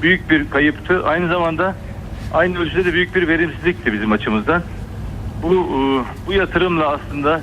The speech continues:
demin sizin ifadenizle, yani, e, şehir trafiğinden kurtulacağız. Şehir trafiği de ağır vasıtalardan kurtulacak. Çok önemli bir gelişme. E, bundan, e, sektör, özellikle transit olarak İstanbul'u görmeden geç-, geçmek isteyen sektör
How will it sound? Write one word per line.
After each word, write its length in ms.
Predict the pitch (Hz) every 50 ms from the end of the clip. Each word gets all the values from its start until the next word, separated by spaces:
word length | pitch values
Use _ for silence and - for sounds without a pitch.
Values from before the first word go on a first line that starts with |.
| -
demin 180 | 151 151 151 156 147
sizin 160 | - 151 165
ifadenizle, 680 | 156 156 156 151 147 151 151 165 156 135 135 151 165 170 160 - - - - - - - - - - - - - -
yani, 240 | 131 131 131 135 139
e, 400 | 139 135 113 101 - 139 127 127
şehir 440 | 120 - 151 147 139 160 165 151 147 - - - - - - -
trafiğinden 560 | - 151 156 147 - 165 160 151 147 170 170
kurtulacağız. 540 | - - 143 - 151 147 147 131 156 170 151 -
Şehir 200 | - 147 165 175
trafiği 380 | - - 160 165 156 156 160 156
de 100 | 170 165
ağır 240 | - 139 147 156 156
vasıtalardan 560 | 160 160 156 - - - 151 147 147 160 151
kurtulacak. 500 | 147 - - - 135 131 120 120 160 170 - - - - - - - - - - -
Çok 120 | 185 175
önemli 340 | 165 160 151 156 156 160 165
bir 60 | 151
gelişme. 400 | 147 127 127 120 110 - - -
E, 60 | 156 175 - - - - - - - - - - - - - - - - - - 135 135 139 139 139 139 127 113 - - - - - -
bundan, 360 | 143 156 160 160 165 165 165
e, 380 | 143 - - 139 135 135 135 135 -
sektör, 280 | 156 151 139 - 170 160
özellikle 680 | 151 135 143 160 165 165 165 - - 160 160 156 147 - - - - - - -
transit 320 | - 143 151 151 147 - -
olarak 260 | 175 160 151 151 139 107 101 98
İstanbul'u 400 | - - 156 160 156 151 151 147
görmeden 520 | 139 - 147 170 175 165 160 151 151 143 135
geç-, 200 | 139 127 - -
geçmek 360 | 147 135 - - 147 127 -
isteyen 260 | - - 143 139 127 104
sektör 360 | 139 135 - - - 160 165